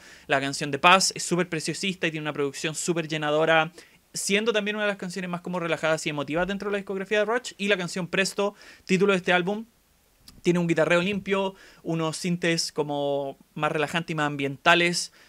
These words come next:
Y nuevamente es, eh, una canción un poquito más baladesca y más emotiva en general, que funciona muy bien. Eh, el tema es que gran parte de los problemas del álbum anterior continúan acá. No solamente sigue siendo un disco más o menos largo, durando cincuenta y un, cincuenta y dos por,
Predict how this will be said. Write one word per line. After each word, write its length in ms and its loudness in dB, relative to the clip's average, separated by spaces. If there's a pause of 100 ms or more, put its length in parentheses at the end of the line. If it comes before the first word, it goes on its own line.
(180)
Y 280 0
nuevamente 480 0
es, 200 -4
eh, 200 -2
una 260 -6
canción 240 -12
un 40 -14
poquito 220 -6
más 140 -4
baladesca 460 2
y 20 0
más 160 -4
emotiva 320 -6
en 60 -10
general, 480 -2 (260)
que 80 -12
funciona 320 -6
muy 100 -6
bien. 280 -2 (260)
Eh, 340 0
el 120 -2
tema 160 2
es 40 -8
que 300 0
gran 220 -2
parte 180 -2
de 60 2
los 100 -2
problemas 340 -2
del 120 0
álbum 200 -2
anterior 340 -2
continúan 480 -2
acá. 220 0
No 120 -6
solamente 340 -4
sigue 220 -2
siendo 160 -4
un 80 -4
disco 160 -6
más 120 0
o 40 2
menos 160 0
largo, 240 4
durando 240 -6
cincuenta 400 -10
y 60 -4
un, 220 -10
cincuenta 360 -8
y 20 -6
dos 200 2
por, 200 -8